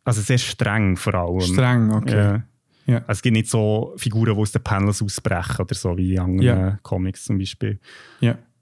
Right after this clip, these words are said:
Speaker 1: Ähm, und es gibt echt auch eben coole Ideen. Also zum Beispiel ist das Kapitel fünf der Serie ist in der Mitte gespiegelt. Das heisst, wenn du das Kapitel liest, dann siehst du zuerst wie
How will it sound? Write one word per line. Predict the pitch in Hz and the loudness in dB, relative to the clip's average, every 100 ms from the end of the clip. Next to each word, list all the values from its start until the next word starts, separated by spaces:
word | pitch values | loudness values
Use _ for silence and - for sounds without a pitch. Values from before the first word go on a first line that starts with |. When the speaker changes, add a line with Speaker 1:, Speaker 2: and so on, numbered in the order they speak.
| _ _ | _ _
Speaker 1:
Ähm, | 110 104 104 104 107 262 - _ _ _ _ | 0 2 4 4 2 0 -10 _ _ _ _
und | - 107 - | 2 2 2
es | - | -2
gibt | - 127 | 0 2
echt | 117 | 0
auch | - 127 127 127 | 0 -2 0 0
eben | 123 | -2
coole | 127 127 123 | 0 4 4
Ideen. | 113 113 117 | 4 2 2
Also | 95 | 0
zum | - 113 | 0 0
Beispiel | - 120 - | 2 0 -2
ist | - | -4
das | 135 - | -4 -4
Kapitel | - 104 123 123 117 | -2 -2 -2 -2 -2
fünf | - 131 139 120 135 - - - | 0 2 2 4 2 -2 -8 -4
der | 120 | -2
Serie | - 101 107 117 123 131 - - _ _ _ - | 0 0 2 2 2 0 -6 -20 _ _ _ -2
ist | 110 - | -2 0
in | 120 | 2
der | 110 | 2
Mitte | 127 - 117 | 2 0 -6
gespiegelt. | - - 120 147 - 110 131 - - - _ _ | -4 -2 0 2 2 2 0 -2 -16 -20 _ _
Das | 110 127 | -4 0
heisst, | 117 113 120 | 0 0 -2
wenn | 110 | 0
du | 131 | -2
das | - | -2
Kapitel | 117 127 127 143 147 - - | -2 0 -2 -2 -4 -6 0
liest, | 113 127 - 120 147 - - _ _ _ _ - | 2 2 0 -2 -2 -2 -10 _ _ _ _ -2
dann | 120 123 - _ | 0 0 -2 _
siehst | - 120 113 | -2 0 0
du | |
zuerst | - 123 131 | 0 0 0
wie | 131 139 | -2 -2